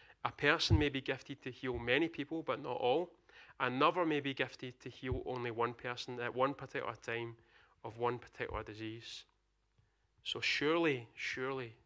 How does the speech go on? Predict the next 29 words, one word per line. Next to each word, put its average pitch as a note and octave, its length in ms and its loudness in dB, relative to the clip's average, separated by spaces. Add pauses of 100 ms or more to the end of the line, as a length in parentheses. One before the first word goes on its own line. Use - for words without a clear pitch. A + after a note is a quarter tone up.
(320)
Denison B2 280 -6
Baptist A#2 300 -8
Church, - 460 -6 (840)
all C3 200 4
of D3 100 2
this C3 160 -2
brings A#2+ 340 -6
great B2+ 300 0
encouragement A#2+ 540 -6
and A2 140 -8
joy A#2 320 -2
as A#2 140 -8
we A#2 80 -8
see C#3 400 -6
how C3 160 -6 (100)
God A#2 260 -6
can A#2 300 -4
work A2+ 320 -8 (100)
within A2+ 260 -8
the A#2 60 -6
context A#2 480 -6
of A#2 100 -6
the A#2 60 -6
local A#2 200 -10
church. - 420 -6 (800)
The A#2+ 80 -6
person D3+ 480 2
prayed C#3+ 340 2
for C#3+ 320 4